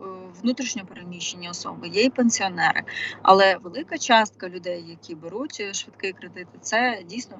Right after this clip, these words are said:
ігрозалежні люди, які витрачають кошти в казино.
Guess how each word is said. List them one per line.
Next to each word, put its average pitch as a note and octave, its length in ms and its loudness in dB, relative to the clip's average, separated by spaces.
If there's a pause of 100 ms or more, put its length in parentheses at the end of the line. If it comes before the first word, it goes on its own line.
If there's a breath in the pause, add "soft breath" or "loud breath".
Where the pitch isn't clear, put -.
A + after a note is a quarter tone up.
(100)
ігрозалежні G3+ 1080 -2 (120)
люди, E3+ 320 -10 (480 loud breath)
які F#3+ 340 -2
витрачають A3 640 0
кошти G#3+ 460 -4
в - 140 -16
казино. G3 460 0